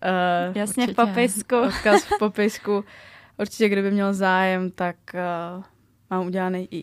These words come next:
Speaker 1: e-mail, kam mi můžete speciálně psát, anebo, nebo rezervační systém,
Speaker 2: Mhm.
Speaker 1: kde si můžete online zarezervovat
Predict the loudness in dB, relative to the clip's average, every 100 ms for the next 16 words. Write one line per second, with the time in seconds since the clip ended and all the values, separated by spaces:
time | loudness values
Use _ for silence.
0 | -8 -4 -2 0 0 -2 -8 -8 -6 -4
1 | -6 -8 -10 -8 -10 -6 -6 -6 -8 -10
2 | -6 -6 -6 -10 -10 -8 -6 -4 -4 -4
3 | -6 -8 -8 -6 -4 -2 -2 -2 -4 -6
4 | -8 -10 -10 -4 0 0 -2 -8 -8 -4
5 | -2 -2 -4 -2 -2 -2 -2 0 0 0
6 | 0 0 0 0 0 0 -2 -2